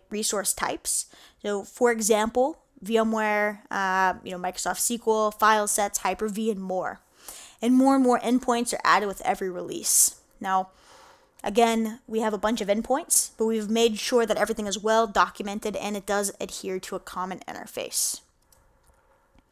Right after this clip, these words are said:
And not only do we have this restful A P I, but we've already built a few modules of tooling around it.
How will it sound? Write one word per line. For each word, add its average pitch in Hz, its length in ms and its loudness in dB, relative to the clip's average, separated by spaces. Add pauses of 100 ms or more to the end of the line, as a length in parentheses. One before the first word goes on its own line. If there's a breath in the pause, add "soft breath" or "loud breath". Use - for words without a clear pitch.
(640 loud breath)
And 226 60 0
not 254 160 10
only 277 220 4
do 240 100 -2
we 240 80 4
have 240 300 2
this 220 180 -4
restful - 280 -4
A 190 120 0
P - 180 -2
I, 269 120 4
but 208 140 -2
we've 220 140 -6
already 240 260 0 (100)
built 208 220 0
a 220 60 -4
few 226 220 -4
modules 202 380 -2
of 196 100 -10
tooling 208 340 -6
around 180 400 -6
it. - 200 -8